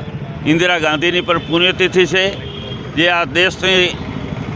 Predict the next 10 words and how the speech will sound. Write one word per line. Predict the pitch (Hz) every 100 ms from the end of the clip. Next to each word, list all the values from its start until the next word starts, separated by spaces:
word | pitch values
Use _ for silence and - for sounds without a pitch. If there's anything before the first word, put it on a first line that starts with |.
| - - - -
રક્ષા | 156 196 214
કરતે | 208 190 190
કરતે | 175 175
અખંડ | 160 156 190
ભારત | 180 139 196 190
રાખવા | 190 185 185
માટે | 175 175 175 175 160 113 - - -
પોતે | 156 170 175
શહીદ | - 160 202 180 127
થયા. | 175 151